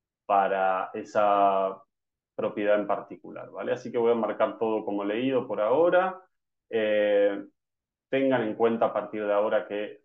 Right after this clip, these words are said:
las notificaciones las van a recibir aquí, tanto si tienen, eh, una recomendación de precio base o cualquier novedad, eh,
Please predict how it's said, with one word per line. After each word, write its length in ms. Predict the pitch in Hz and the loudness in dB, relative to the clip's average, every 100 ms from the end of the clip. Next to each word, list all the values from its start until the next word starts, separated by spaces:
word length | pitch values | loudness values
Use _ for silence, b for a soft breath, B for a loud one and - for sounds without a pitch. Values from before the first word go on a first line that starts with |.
| - | -14
las 340 | 107 107 104 | -4 -2 -2
notificaciones 760 | 101 101 - 95 95 - 98 87 | -8 -12 -12 -10 -8 -8 -8 -8
las 140 | 92 | -10
van 180 | 92 92 | -8 -8
a 60 | 92 | -10
recibir 480 | 90 - 90 92 90 | -12 -16 -14 -12 -12
aquí, 480 | - - 143 139 - | -10 -4 -2 -2 -2
tanto 260 | 110 101 | -4 -4
si 180 | - 98 | -10 -10
tienen, 380 | 98 98 95 - _ _ _ | -6 -6 -8 -10 _ _ _
eh, 360 | - 92 90 92 90 110 | -8 -6 -6 -8 -10 -6
una 180 | 110 | -4
recomendación 640 | 101 98 95 92 92 101 98 | -2 -4 -6 -8 -8 -8 -8
de 80 | |
precio 400 | - 98 - 95 | -8 -14 -8 -2
base 500 | 101 127 123 120 117 | 4 4 4 -2 -2
o 140 | 107 95 | -2 -2
cualquier 340 | 107 107 123 | -4 -2 -2
novedad, 500 | 120 104 101 113 131 - - | -2 0 2 0 -2 -12 -12
eh, 320 | 95 92 | -8 -8